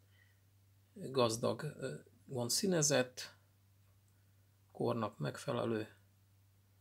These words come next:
témával. Ugye gyaloghintón a,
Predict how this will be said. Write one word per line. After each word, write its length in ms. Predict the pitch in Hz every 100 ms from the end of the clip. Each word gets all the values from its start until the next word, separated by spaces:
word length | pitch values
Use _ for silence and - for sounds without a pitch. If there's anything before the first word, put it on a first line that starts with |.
| _ _ _ _ _ _
témával. 920 | - 131 127 131 135 165 202 233 - - _ _ _ _ _ _ _ _ _ _ _ _ _ _ _ _ - _ _ _ - - _ - - -
Ugye 320 | 117 113 117
gyaloghintón 760 | 120 113 113 - 113 113 110 113
a, 220 | 110